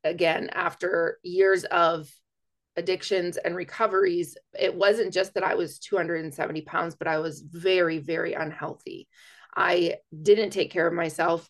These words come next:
mentally, physically, in no way, <laughs> shape, or form. I mean, I ate peanut butter cups for breakfast, like, a candy bar for lunch, and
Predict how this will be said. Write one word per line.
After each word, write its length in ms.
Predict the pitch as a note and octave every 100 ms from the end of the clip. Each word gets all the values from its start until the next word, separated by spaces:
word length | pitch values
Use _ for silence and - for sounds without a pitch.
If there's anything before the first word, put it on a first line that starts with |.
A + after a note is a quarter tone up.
| -
mentally, 680 | F3 E3+ F3 F3+ F3 E3 D#3+ _ _ -
physically, 720 | F3+ F3 E3+ F3 E3+ E3 - _ _ _ -
in 220 | F3+ F3
no 200 | F#3+ G#3
way, 160 | G3+ G3+
<laughs> 80 |
shape, 220 | - A3 G#3
or 100 | G3+
form. 360 | F#3 F3+ F3
I 100 | F3
mean, 200 | F3 E3+ -
I 180 | E3+ E3
ate 260 | F#3 E3 - _
peanut 240 | G#3+ A#3+ G#3+
butter 180 | G3
cups 300 | F#3 A3 -
for 120 | - E3
breakfast, 720 | F#3 F#3+ G#3 G#3 G3+ - - _ _ _
like, 320 | - D3+ D3+ - _ _
a 120 | -
candy 340 | E3 - G#3+ A3
bar 260 | G#3 G3+
for 160 | G3+ F#3+
lunch, 640 | F3+ G3+ G#3 G#3 G#3 - _ _ -
and 360 | F3+ F3 E3+